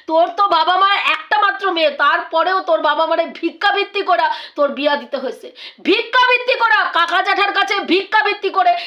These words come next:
এই ছেলেটার হাতে ধরে গছাতে হয়েছে। সেখানে সুতোপার বাবা তিন তিনটে মেয়ে থাকা সত্ত্বেও সম্মানের সাথে নিজের যোগ্যতায় যেইটা উনি ম-, যেইটুকু, যেই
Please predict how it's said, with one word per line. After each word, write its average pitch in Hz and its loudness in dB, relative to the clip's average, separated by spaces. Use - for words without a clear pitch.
এই 330 2
ছেলেটার 330 0
হাতে 285 -4
ধরে 320 0
গছাতে 302 -2
হয়েছে। 269 -4
সেখানে 294 -6
সুতোপার 311 -4
বাবা 302 0
তিন 320 -10
তিনটে 330 -8
মেয়ে 285 0
থাকা 311 -4
সত্ত্বেও 320 -2
সম্মানের 339 2
সাথে 359 0
নিজের 370 0
যোগ্যতায় 349 0
যেইটা 392 0
উনি 381 0
ম-, 302 0
যেইটুকু, 330 -2
যেই 349 -2